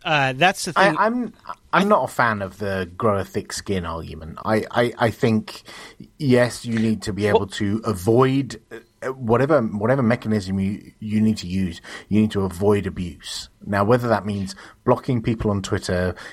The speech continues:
Speaker 2: uh, you know,
Speaker 3: Right.
Speaker 2: putting people in a kill file, or whatever that means,
Speaker 3: Yes.
Speaker 2: um,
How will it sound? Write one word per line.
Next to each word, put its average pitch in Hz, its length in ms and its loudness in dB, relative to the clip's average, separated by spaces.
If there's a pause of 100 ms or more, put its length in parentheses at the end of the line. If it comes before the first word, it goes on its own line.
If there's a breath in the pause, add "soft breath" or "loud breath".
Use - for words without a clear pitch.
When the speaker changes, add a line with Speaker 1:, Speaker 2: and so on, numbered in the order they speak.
(140 loud breath)
Speaker 2:
uh, 90 440 2 (220)
you 110 200 0
know, - 60 -4
Speaker 3:
Right. 131 160 -2
Speaker 2:
putting 127 260 4
people 107 300 -2
in 101 100 0
a 107 60 -4
kill 113 280 0
file, 82 640 -4
or 95 180 -6
whatever 104 300 2
that 85 220 -4
means, 87 500 -8 (400 loud breath)
Speaker 3:
Yes. - 380 -10
Speaker 2:
um, 98 400 0